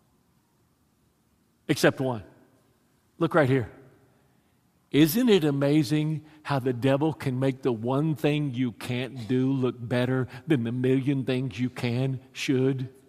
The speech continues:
do? This was God's world. It was a very good world.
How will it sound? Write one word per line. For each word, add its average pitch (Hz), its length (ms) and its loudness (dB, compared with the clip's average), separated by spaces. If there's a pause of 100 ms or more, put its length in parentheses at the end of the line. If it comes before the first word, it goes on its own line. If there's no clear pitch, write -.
(220)
do? 160 260 -8 (4000)
This - 220 6
was 220 140 4
God's 220 380 4
world. 185 480 2 (920)
It 277 80 6
was 226 160 6
a 240 60 10
very 254 400 8
good 240 260 6
world. 185 560 6